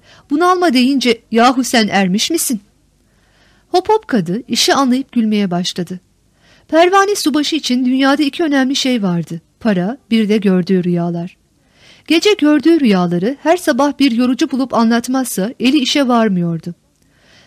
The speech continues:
Rüya görmediği gecelerin sabahlarındaysa ya bir rüya uydurmakta ya da eski rüyalarından birini yeniden yordurmaktaydı.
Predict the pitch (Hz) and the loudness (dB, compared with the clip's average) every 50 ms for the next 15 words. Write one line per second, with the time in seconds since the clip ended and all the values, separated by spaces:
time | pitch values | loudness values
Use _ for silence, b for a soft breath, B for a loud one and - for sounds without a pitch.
0 | b b 262 311 339 381 392 415 370 359 381 403 381 349 311 262 285 311 247 254 | b b 0 2 2 2 2 2 2 2 2 2 2 0 -2 0 0 0 0 0
1 | 269 214 269 254 277 277 285 294 - - 233 196 196 190 185 185 175 175 175 170 | -2 0 0 -2 -2 -2 -2 -2 -2 -2 0 0 0 0 0 -2 -4 -4 -4 -4
2 | 180 170 170 170 - - 208 254 262 b b b b b 262 330 349 359 370 349 | -4 -6 -6 -8 -6 -4 -6 -6 -6 b b b b b 0 2 4 4 2 2
3 | 269 269 277 277 285 302 285 254 202 208 196 180 175 170 - - - 196 214 262 | 2 2 4 4 4 4 2 2 2 0 0 -2 -2 -6 -8 -8 -6 -6 -6 -6
4 | b b b b b - 330 381 349 320 - - - 359 302 277 285 277 269 277 | b b b b b 0 2 2 2 0 0 0 0 2 4 4 4 4 4 4
5 | 269 277 277 269 262 285 294 302 262 226 226 214 214 233 233 320 339 320 247 262 | 2 0 0 0 0 0 0 0 0 0 0 0 0 0 -2 -2 -2 0 0 0
6 | 262 277 240 226 214 208 190 208 202 190 185 185 185 _ - 180 175 170 165 - | 2 2 2 2 2 2 0 0 0 0 0 -2 -4 _ -4 -4 -4 -4 -6 -8
7 | 175 | -16